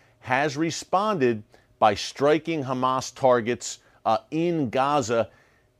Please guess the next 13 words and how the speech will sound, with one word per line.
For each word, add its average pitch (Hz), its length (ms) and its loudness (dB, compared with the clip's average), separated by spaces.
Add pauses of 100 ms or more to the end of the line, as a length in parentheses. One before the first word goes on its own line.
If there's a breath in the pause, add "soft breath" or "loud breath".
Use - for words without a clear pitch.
(100)
Hamas 170 400 0
is 233 100 -6
playing 202 340 0
a 160 100 2
very 151 340 2
clever 151 400 0
game 113 320 -2
here, 95 160 -8
folks. - 500 -10 (800)
Remember, 135 500 2 (120)
as 113 180 0
I 139 60 4
mentioned, 147 380 0